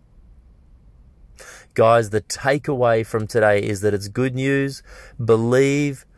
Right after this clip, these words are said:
what Jesus Christ said. Just know that everything around you, and even sometimes inside of you, your own thoughts, your own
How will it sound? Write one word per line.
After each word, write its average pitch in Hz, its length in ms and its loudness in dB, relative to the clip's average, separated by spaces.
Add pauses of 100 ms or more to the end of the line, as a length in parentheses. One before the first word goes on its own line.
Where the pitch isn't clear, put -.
(200)
what 113 220 4
Jesus 127 440 -6
Christ 117 340 0
said. 131 260 -2
Just 127 220 -8
know 127 500 2
that 107 180 -2
everything 135 840 0
around 131 580 0
you, 107 140 -2
and 117 140 -2
even 156 520 -2
sometimes 139 580 -4
inside 131 600 -4
of 123 160 -4
you, 92 180 -8 (540)
your 127 240 2
own 156 440 2
thoughts, - 580 2
your 113 160 4
own 139 340 2